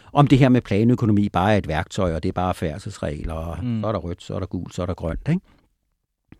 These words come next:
Speaker 2: Men, men, øh, Arne, når,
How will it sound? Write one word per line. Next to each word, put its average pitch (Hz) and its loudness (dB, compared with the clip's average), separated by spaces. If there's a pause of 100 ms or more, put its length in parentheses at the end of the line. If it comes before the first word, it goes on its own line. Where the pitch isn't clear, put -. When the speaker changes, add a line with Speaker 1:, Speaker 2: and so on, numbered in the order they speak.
(400)
Speaker 2:
Men, 131 2
men, 123 2 (120)
øh, 131 -18 (240)
Arne, 120 0 (1120)
når, 139 0